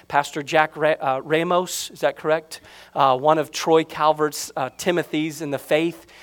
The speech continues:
as Troy was able to disciple him and, uh, train him and lead him into the pastorate at the Spanish church there in Fairfax, Virginia.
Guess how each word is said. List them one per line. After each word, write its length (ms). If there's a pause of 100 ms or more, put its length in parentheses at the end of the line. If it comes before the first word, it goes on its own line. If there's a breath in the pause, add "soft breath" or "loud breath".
(160 loud breath)
as 280
Troy 420
was 220
able 220
to 140
disciple 640
him 380 (300 loud breath)
and, 260
uh, 160
train 380
him 180
and 160
lead 220
him 200
into 220
the 80
pastorate 560
at 160
the 60
Spanish 520
church 360
there 260 (300 loud breath)
in 160
Fairfax, 680
Virginia. 600